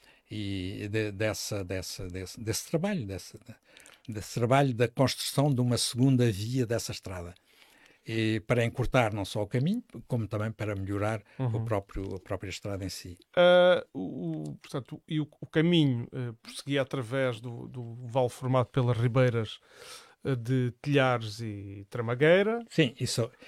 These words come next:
Speaker 1: pois, isso a sul de Santa Clara,
Speaker 2: A
Speaker 1: não é?
Speaker 2: sul de Santa Clara.
Speaker 1: Portanto, ali num, num vale que se, que, em, em que há, em que há a divisória entre, entre Saboia e, e Saboia e, e Santa Clara.
Speaker 2: E há,
Speaker 1: Ah,
Speaker 2: s-,
Speaker 1: sim, diz, diz.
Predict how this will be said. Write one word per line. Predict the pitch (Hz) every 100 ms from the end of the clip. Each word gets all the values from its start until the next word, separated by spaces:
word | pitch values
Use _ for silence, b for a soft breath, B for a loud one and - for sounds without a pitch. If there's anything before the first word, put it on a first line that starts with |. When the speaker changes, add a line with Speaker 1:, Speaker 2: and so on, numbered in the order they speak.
| B -
Speaker 1:
pois, | 117 -
isso | 120 -
a |
sul | 127 - 220
de | 165
Santa | 120 107
Clara, | 110 131 165
Speaker 2:
A | 127
Speaker 1:
não |
é? | 101
Speaker 2:
sul | 127
de | 113
Santa | 123 139
Clara. | - - 175 196
Speaker 1:
Portanto, | 135 127 117
ali | 117 117
num, | 104 120
num | 107 123
vale | 104 123 127 123
que | - -
se, | - 117 98
que, | -
em, | 107 101 101 104 110
em |
que | 95 117
há, | 107 101
em | 101
que | -
há | 98 90 85 b b b b -
a |
divisória | 98 110 95 120 113 104
entre, | 92 95 90
entre | 92 92
Saboia | - 92 98 95
e, | 90 90 85 87 _ _ _ _ _ _ _ - _ b b b
e | 107
Saboia | - - 101 107 98
e, | 95 92 95 98 95 92 90 92
e |
Santa | - - -
Clara. | 98 120 135 160 - _ -
Speaker 2:
E | 170 190
há, | 196
Speaker 1:
Ah, | 190 b b -
Speaker 2:
s-, | 156 147 -
Speaker 1:
sim, | 139 - 117 98
diz, | 110 107
diz. | - 101